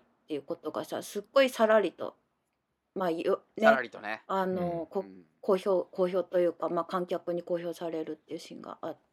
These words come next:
Speaker 1: あったけどさ、あれをすっごい、
Speaker 2: うん。
Speaker 1: 本当に、なんだろうな、物語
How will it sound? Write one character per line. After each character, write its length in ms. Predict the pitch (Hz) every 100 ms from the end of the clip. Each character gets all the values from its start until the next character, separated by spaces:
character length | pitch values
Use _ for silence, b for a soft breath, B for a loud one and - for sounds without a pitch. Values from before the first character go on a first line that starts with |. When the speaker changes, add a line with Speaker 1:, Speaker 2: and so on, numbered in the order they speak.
| _
Speaker 1:
あ 60 | 165
っ 120 | -
た 80 | -
け 140 | -
ど 160 | - -
さ、 200 | - - b b b b
あ 100 | -
れ 220 | 220 262 262
を 120 | 254
す 140 | 262
っ 40 | 233 -
ご 160 | 254
い、 120 | 233 -
Speaker 2:
う 20 |
ん。 20 | _ _ _ _ _
Speaker 1:
本 220 | - 240 247
当 260 | - 247
に、 380 | 240 240 240 247 _ _ _ _ _ _ _ _ _ _ -
な 140 | 220
ん 60 | 220
だ 120 | 175
ろ 120 | 156
う 20 |
な、 160 | 156 156
物 260 | 180 196 214
語 180 | 233